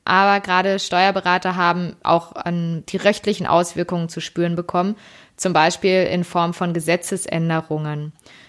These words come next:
Ja, und mit unserem Gast möchten wir eben das Jahr nochmal, äh, uns anschauen, Revue passieren lassen und auch einen Ausblick auf zwanzig einundzwanzig wagen.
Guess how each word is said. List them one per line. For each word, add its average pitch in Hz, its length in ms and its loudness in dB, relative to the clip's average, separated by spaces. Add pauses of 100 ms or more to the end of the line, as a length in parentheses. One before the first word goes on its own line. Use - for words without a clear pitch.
(120)
Ja, 180 200 4
und 185 100 2
mit 196 120 0
unserem 190 280 2
Gast 220 280 0
möchten 208 280 -4
wir 196 220 2
eben 196 260 2
das 190 320 -2
Jahr 185 240 4
nochmal, 180 800 2
äh, - 20 -6
uns 170 140 -4
anschauen, 240 380 0
Revue 214 320 -2
passieren 220 420 0
lassen 196 260 0
und 196 220 0
auch 185 140 0
einen 175 180 0
Ausblick 175 420 0
auf 165 260 0
zwanzig 165 460 -4
einundzwanzig 151 680 -4
wagen. 143 420 -8